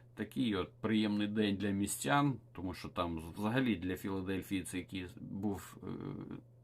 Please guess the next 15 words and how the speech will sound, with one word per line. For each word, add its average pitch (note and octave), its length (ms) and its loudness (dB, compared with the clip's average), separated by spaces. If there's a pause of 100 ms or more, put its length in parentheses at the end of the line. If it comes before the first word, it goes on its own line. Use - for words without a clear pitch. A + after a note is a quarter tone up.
(140)
ну, C#3 340 0
для F#2 500 2
широкої A#2 600 4
маси G#2+ 380 6
невідомий G#2+ 600 8
фільм, D#3+ 380 2 (400)
е, G2 120 4 (140)
невідоме A2+ 560 8
місто. D3+ 480 4 (880)
Але C#3+ 320 8 (180)
отримав C#3 460 6
популярність A#2 640 4
через G#2 300 -2
цей G2+ 180 2
фільм. D#2+ 380 -4